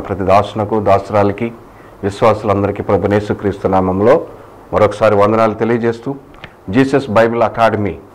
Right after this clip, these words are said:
నిర్వహిస్తున్నటువంటి జీవన్వేషణ బైబిల్ వాక్య ధ్యానము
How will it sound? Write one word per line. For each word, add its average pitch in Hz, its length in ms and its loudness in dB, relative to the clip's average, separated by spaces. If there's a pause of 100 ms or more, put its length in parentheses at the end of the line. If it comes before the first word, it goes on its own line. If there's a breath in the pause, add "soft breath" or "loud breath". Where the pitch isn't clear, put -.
(220)
నిర్వహిస్తున్నటువంటి 104 1000 0 (640)
జీవన్వేషణ 107 640 0 (300)
బైబిల్ 110 300 0 (120)
వాక్య 104 280 0 (120)
ధ్యానము 110 360 0